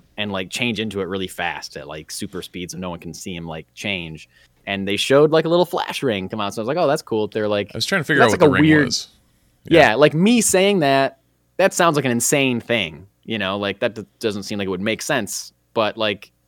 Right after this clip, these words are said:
Speaker 1: it, you know, it's kinda like they're doing what Marvel does, like, embracing the source material. Like, "Nah, this is where he keeps his suit, keeps it in a ring. It seems
Speaker 2: Right.
Speaker 1: weird, but we're just
Speaker 2: I
Speaker 1: gonna
Speaker 2: mean,
Speaker 1: do it, and we're gonna make it work."
Speaker 2: you're talking, I mean, we're twenty years into Iron Man tapping a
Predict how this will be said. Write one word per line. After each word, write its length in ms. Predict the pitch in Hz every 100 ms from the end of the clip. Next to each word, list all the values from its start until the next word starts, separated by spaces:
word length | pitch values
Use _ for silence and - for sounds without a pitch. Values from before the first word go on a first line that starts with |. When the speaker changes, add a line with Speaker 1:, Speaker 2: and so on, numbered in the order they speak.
| _ _ -
Speaker 1:
it, 80 | 131
you 80 | 135
know, 100 | 110
it's 140 | -
kinda 160 | 117 113
like 220 | 120 -
they're 100 | 117
doing 200 | 107 120
what 100 | 123
Marvel 300 | 143 202 165
does, 260 | 117 107 107
like, 200 | 104 -
embracing 500 | 113 98 98 117 135
the 80 | 131
source 240 | - 127
material. 300 | 107 95 90
Like, 120 | 85 82
"Nah, 280 | 113 156
this 240 | - 107 127
is 80 | 120
where 160 | 131
he 80 | 131
keeps 240 | 147 147
his 100 | 143
suit, 260 | - 175 127
keeps 220 | - 131
it 80 | 139
in 80 | 135
a 60 | 139
ring. 400 | 147 131 123 - -
It 100 | 107
seems 220 | 123 127
Speaker 2:
Right. 80 | 123
Speaker 1:
weird, 360 | 151 139 120 -
but 280 | 104 101 _ -
we're 120 | 110
just 60 | 113
Speaker 2:
I 40 |
Speaker 1:
gonna 80 | 101
Speaker 2:
mean, 100 | 95
Speaker 1:
do 140 | 147 120
it, 140 | 107
and 80 | 101
we're 60 | 98
gonna 100 | 95
make 220 | 110 113
it 80 | 101
work." 320 | 113 92 _ _ _ -
Speaker 2:
you're 320 | 104 98 95 _ -
talking, 360 | 95 87 87 87
I 100 | 85
mean, 200 | 85 82
we're 220 | 87 85 _
twenty 320 | - 92 87
years 300 | 85 82 82
into 420 | 85 82 - 82 82
Iron 260 | 87 85
Man 320 | 85 85 82 -
tapping 400 | 87 85 85 82
a 120 | 85